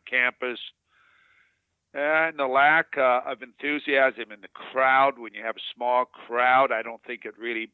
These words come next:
brings to the spring game like it should be. But I think people over the past several years have gone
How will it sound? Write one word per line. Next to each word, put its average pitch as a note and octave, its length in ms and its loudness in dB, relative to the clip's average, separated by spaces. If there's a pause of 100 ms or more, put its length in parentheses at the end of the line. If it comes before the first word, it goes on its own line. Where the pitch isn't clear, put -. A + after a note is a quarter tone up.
brings D#3 540 -2 (1120)
to C#3+ 160 -4
the C3 100 -2 (120)
spring C#3 480 -2
game C3+ 420 0
like A#2 260 -4
it A2+ 80 -14 (140)
should C#3 260 -4
be. C#3 300 0
But A2+ 180 -6
I A2+ 100 -2
think B2+ 300 -6
people C#3 400 -4
over A#2+ 180 -2
the A2 120 -12
past C#3 480 0
several G#2+ 320 -8
years C#3 480 0 (100)
have F#2+ 200 -16
gone C#3+ 580 2